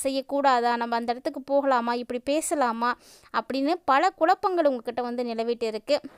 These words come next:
So, இதன் மூலமாக நிறைய மன சங்கடங்களை நீங்க வந்து பார்த்துட்டு இருக்கீங்க. அதாவது, யாருக்கிட்டையும் எதுவுமே சொல்ல முடியாம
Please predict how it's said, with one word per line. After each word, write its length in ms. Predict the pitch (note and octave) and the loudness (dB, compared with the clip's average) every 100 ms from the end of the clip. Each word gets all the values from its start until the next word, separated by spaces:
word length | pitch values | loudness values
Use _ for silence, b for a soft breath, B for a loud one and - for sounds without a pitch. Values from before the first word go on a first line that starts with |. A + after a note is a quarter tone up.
| - | -10
So, 160 | - | -4
இதன் 300 | A3+ A3+ A#3+ C4 | -4 -2 -4 -2
மூலமாக 600 | D#4 E4 D4+ C4 C#4 F#4 | 0 2 2 2 0 -2
நிறைய 400 | - B3 E4 F#4+ | -2 -2 -2 -2
மன 240 | D4+ C#4 F4 - | -2 -2 -2 -4
சங்கடங்களை 580 | C#4 D#4 F4+ E4 C#4 B3 | -2 -2 -2 -2 -2 -4
நீங்க 180 | A3 | -6
வந்து 200 | A3 A#3 - | -10 -12 -8
பார்த்துட்டு 380 | - - - A3+ | -8 -8 -14 -14
இருக்கீங்க. 300 | - A#3 A#3 _ - b b b b | -10 -8 -8 _ -20 b b b b
அதாவது, 320 | D4 E4 F4+ D#4+ | 0 0 2 0
யாருக்கிட்டையும் 600 | E4 G4 A4+ F#4 F4 D#4+ | 2 2 0 -4 -2 0
எதுவுமே 340 | D#4+ D#4+ D#4+ | 0 0 0
சொல்ல 420 | E4+ E4+ E4 G4+ | -2 0 2 2
முடியாம 500 | F#4 D4+ D#4+ D#4+ C#4 | 2 0 0 0 0